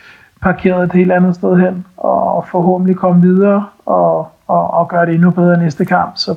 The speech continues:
forhåbentlig kan man da på en eller anden måde bruge det som benzin til, til, til, til at spille bedre. Om det så er fordi, at, øh, man er rasende over sin egen præstation, øh,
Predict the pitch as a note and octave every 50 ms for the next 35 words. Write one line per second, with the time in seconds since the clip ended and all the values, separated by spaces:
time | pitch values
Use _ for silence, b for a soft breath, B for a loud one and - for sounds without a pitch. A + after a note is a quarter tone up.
0 | - - E3+ F3 F3+ F#3 F#3+ F#3+ F3+ - G3 F#3 F3+ F3 F3 F3 F3 E3 E3 -
1 | B B B B B B - - F#3 G3+ G3 G3 G3 F#3+ F#3 F3+ F3+ F3+ F#3 F3+
2 | F3 E3+ F3 F3+ F#3+ F#3 F3+ - F3 E3+ E3+ F3+ E3+ E3 - - F#3 F#3 F#3 F3+
3 | F3 - G3 F#3 F#3 F3+ F#3 F#3 F3+ F3+ F#3 G3 G3 F#3 F#3 - G#3 F3+ - G3+
4 | G3 F#3 - - F#3 F3+ F3 F3 F#3 F3+ F3 F3 F3 F3+ F#3 F#3 F3 E3+ E3+ E3+
5 | - - F#3+ G3 G3+ G3+ F#3+ F3+ - G3 E3+ F#3 F#3+ G3 G3 - - F3+ E3+ E3
6 | - B B B B B B B B B B B B B B - F#3 F3+ F3+ F3
7 | E3+ D#3+ E3+ E3+ F3+ F3+ - - F#3+ F#3 F#3 F#3 F3+ - F#3 E3+ E3 E3 F3 F#3
8 | F3 F#3 F#3 F3 F3+ - F3+ - - F#3+ F#3+ F#3+ G3 F#3 F3+ F3 - _ _ -
9 | G3+ G3 F#3+ F3+ F3